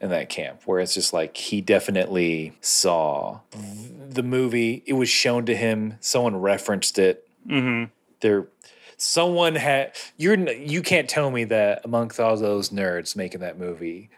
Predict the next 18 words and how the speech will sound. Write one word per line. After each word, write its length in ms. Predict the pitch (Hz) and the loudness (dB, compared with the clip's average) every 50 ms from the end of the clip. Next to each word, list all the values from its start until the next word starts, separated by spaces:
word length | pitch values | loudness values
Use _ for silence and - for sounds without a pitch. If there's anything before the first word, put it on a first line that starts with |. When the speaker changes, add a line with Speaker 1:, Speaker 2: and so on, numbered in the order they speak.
| - | -4
Speaker 1:
someone 580 | - - - - 175 170 170 160 147 139 127 120 | -2 0 2 2 2 2 2 2 2 2 2 0
wasn't 300 | 113 110 107 107 101 95 | 0 0 0 0 -2 -2
a 60 | - | -2
cone 520 | - - - 104 95 92 90 85 90 104 - - | 0 0 2 2 2 2 0 -4 -8 -14 -14 -10
head. 300 | - 50 50 52 - - _ _ _ - - - - | -8 -8 -6 -8 -8 -12 _ _ _ -20 -20 -10 -2
Speaker 2:
Oh, 140 | - 165 151 | 2 4 4
yeah. 220 | 131 113 143 - - - - | 4 2 0 -4 -12 -14 -12
<laughs> 60 | 147 - _ _ _ _ - - _ - - - _ - - - - - - - 240 202 - | -12 -12 _ _ _ _ -20 -20 _ -20 -20 -20 _ -20 -20 -18 -16 -12 -6 -2 -2 -2 0
Yes. 440 | - 151 151 117 104 101 - - - - | 4 4 4 4 4 2 -2 -6 -4 0
Uh, 360 | 147 139 135 135 131 131 139 - | 2 4 4 4 4 2 2 2
I, 120 | 143 139 139 139 139 - _ _ _ | 2 2 2 2 -2 -4 _ _ _
you 100 | - 139 | 0 0
know, 180 | 117 104 104 - _ - | 0 0 -2 -6 _ -6
and, 240 | - 135 135 139 123 - - | -6 -6 -6 -8 -12 -8 -4
and, 160 | 190 220 233 | -2 0 2
you 60 | 214 185 | 2 4
know, 300 | 151 139 131 135 135 131 - _ _ - | 4 2 2 0 -2 -4 -10 _ _ -4
I, 240 | 170 185 196 180 131 | -2 -2 -2 -2 -6